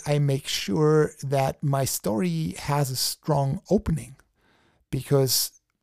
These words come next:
you know, the strong opening is definitely the moment when something goes wrong,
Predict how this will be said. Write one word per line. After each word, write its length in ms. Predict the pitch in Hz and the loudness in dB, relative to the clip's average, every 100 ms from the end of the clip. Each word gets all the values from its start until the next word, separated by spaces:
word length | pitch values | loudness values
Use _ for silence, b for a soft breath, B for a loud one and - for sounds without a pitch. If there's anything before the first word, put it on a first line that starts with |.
| _ _ _ | _ _ _
you 140 | 143 139 | -4 0
know, 140 | 135 | 2
the 140 | 139 139 | 2 2
strong 380 | - 147 139 | 2 2 2
opening 460 | 131 185 190 156 147 - | 4 2 4 2 2 0
is 220 | 147 - | -2 0
definitely 400 | 143 139 185 175 | -2 0 0 2
the 100 | 147 | 2
moment 380 | 139 160 180 180 | 4 4 4 2
when 160 | 143 | 0
something 340 | - 156 156 131 | 0 -2 0 -2
goes 240 | 120 117 | -2 -4
wrong, 480 | 123 127 180 - | -2 0 -2 -4